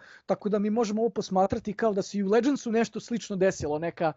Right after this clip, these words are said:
sličan, e, sličan, e, kako bih rekao, e, da, da je sličan vremenski period bio i u Legendsu, kao i, i u kanonu što je, znači ovo je nek-, neka vrsta High Republica, da su,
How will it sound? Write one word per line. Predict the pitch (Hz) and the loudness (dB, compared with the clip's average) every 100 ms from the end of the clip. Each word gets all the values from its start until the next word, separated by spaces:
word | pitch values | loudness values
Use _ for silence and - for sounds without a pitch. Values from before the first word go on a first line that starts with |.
| _ _ _ _ - | _ _ _ _ -14
sličan, | - - 294 - 220 190 | -2 4 4 4 -2 -2
e, | 190 156 170 170 | -6 -8 -6 -6
sličan, | 175 - 269 240 208 | -6 -6 -2 0 2
e, | 214 214 208 202 _ _ _ _ _ _ _ _ _ _ - | 4 4 2 -2 _ _ _ _ _ _ _ _ _ _ -10
kako | - 214 196 | -4 -2 -4
bih | 185 202 | -6 -4
rekao, | 196 - 175 170 165 - _ _ _ _ _ _ _ _ _ - | -2 2 4 4 2 -2 _ _ _ _ _ _ _ _ _ -18
e, | 139 170 180 214 | -16 -12 -10 -6
da, | 202 233 | -2 2
da | 240 | 2
je | |
sličan | - 339 302 247 | 4 2 2 2
vremenski | 269 285 233 - | 0 0 -2 -4
period | 294 277 | -2 -2
bio | 208 269 240 | 0 0 2
i | 233 233 | 2 2
u | |
Legendsu, | 220 202 208 190 - 147 - _ _ _ _ _ _ _ _ _ _ _ _ _ _ _ | 4 4 0 -2 -8 -10 -12 _ _ _ _ _ _ _ _ _ _ _ _ _ _ _
kao | - 180 175 | 0 2 2
i, | 175 175 202 | -2 -6 -8
i | 175 | -8
u | 175 175 | -6 -6
kanonu | 196 165 151 139 | -4 -4 -4 -8
što | - 139 | -6 -4
je, | |
znači | 135 - 180 | -4 -6 -4
ovo | 165 | -2
je | |
nek-, | 226 233 | -2 -4
neka | 190 165 151 | -4 -2 -2
vrsta | 170 - 160 | -2 -2 -4
High | 180 156 | -2 -2
Republica, | 147 156 143 147 - | -2 -4 -2 -4 -8
da | 131 139 | -8 -8
su, | - 151 | -8 -12